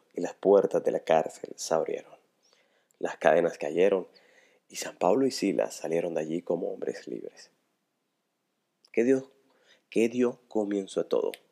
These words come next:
Que ellos ofrecieron un sacrificio de alabanza.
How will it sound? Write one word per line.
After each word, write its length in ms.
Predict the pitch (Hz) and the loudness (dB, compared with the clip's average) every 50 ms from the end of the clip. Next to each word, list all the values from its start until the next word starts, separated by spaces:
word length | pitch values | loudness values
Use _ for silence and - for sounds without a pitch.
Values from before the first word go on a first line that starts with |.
| _ _ _ _ _ _ _ _ _ _ _ _ _ _ _ _ _ _ _ _ _ _ _ _ _ _ _ _ _ _ _ _ _ _ | _ _ _ _ _ _ _ _ _ _ _ _ _ _ _ _ _ _ _ _ _ _ _ _ _ _ _ _ _ _ _ _ _ _
Que 200 | - - 92 92 | -4 -2 0 2
ellos 280 | 95 101 107 104 - - | 2 2 0 -2 -4 -8
ofrecieron 520 | 101 - - - - - 98 95 98 107 | -6 -4 -6 -6 -2 -2 -2 -2 -2 -2
un 240 | 107 107 110 110 _ _ | -4 -8 -10 -12 _ _
sacrificio 920 | - - - - 104 - - 107 95 82 - - 110 107 - - 90 85 | -14 -8 -4 -4 -4 -2 -2 -2 -2 -2 -4 -4 -4 -4 -4 -4 -4 -4
de 80 | - - | -2 -4
alabanza. 540 | 71 65 58 62 55 - - - - - | -4 -4 -6 -8 -10 -12 -14 -16 -18 -20